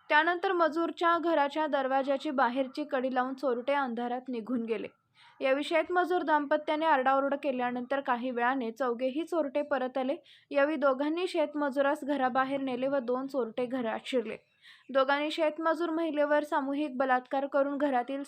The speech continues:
सहा हजार रुपये हिसकावून घेतले. यानंतर काही, चारही चोरटे तिथून अंधारात पसार झाले. या घटनेमुळे शेतमजूर दाम्पत्य भयभीत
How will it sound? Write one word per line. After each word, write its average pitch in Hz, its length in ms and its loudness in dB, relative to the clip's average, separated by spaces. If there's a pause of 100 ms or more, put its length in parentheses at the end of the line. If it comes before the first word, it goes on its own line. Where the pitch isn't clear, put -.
सहा 285 240 0
हजार 269 300 0
रुपये 262 280 -2
हिसकावून 233 460 -4
घेतले. 233 320 -6 (500)
यानंतर 254 440 0
काही, 254 340 -2 (120)
चारही 269 420 0
चोरटे 302 440 -2
तिथून 302 400 -4
अंधारात 262 400 -2
पसार 247 400 -4
झाले. 247 420 -6 (100)
या 247 220 -2
घटनेमुळे 294 640 -4 (340)
शेतमजूर 320 640 -2
दाम्पत्य 254 600 0
भयभीत 247 440 -2